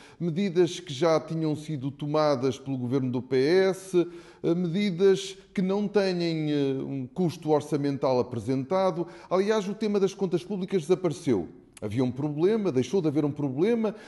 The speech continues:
Mesmo os analistas que se preocupavam com o custo das medidas do Partido Socialista, nadam, questionam sobre o custo orçamental das medidas deste governo. Na realidade, nós não temos bem um governo.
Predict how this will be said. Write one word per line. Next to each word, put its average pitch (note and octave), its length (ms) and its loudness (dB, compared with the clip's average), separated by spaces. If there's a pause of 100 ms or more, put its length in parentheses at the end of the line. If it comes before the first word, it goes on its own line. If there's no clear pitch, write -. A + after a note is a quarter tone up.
(160)
Mesmo A3 260 -2
os F#3 120 -2
analistas F#3 580 0
que - 80 -18
se - 80 -18
preocupavam F3 840 0
com D#3 260 0
o D3+ 60 0
custo A3+ 480 -2
das A#2+ 180 0
medidas D3+ 540 -2
do A2+ 100 -4
Partido D3 360 -4
Socialista, G#3 600 -2 (260)
nadam, F3+ 400 2
questionam G#3 680 -2
sobre G3 280 -2
o F#3+ 40 -8
custo A3+ 300 -2
orçamental F#3+ 920 0
das D#3+ 240 4
medidas E3+ 440 0
deste C3+ 220 0
governo. E2 440 -8 (680)
Na G#3 120 -2
realidade, G3+ 460 0
nós E3 180 0
não D3 140 -2
temos B2+ 260 -2
bem B2 160 4
um A2 100 2
governo. E2+ 360 -6